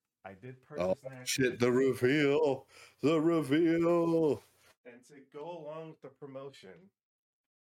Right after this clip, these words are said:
Speaker 2: Oh my
Speaker 1: to
Speaker 2: God.
Speaker 1: go along with the promotion, I purchased a John Cena action figure of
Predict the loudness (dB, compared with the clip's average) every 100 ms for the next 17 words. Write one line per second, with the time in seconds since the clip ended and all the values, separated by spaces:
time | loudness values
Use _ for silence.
0 | _ _ _ _ -20 -18 -16 -14 -10 -10
1 | -8 -10 -10 -14 -14 -12 -14 -18 -20 -18
2 | -14 -12 -12 -14 -18 _ _ _ _ _
3 | -12 -12 -10 -12 -12 -16 -14 -12 -10 -8
4 | -6 -6 -10 -10 -8 -8 -8 -10 -16 -18
5 | -18 -20 -20 -20 -20 _ _ _ _ _
6 | _ _ _ _ _ _ _ _ _ _
7 | -10 -8 -8 -10 -12 -16 -20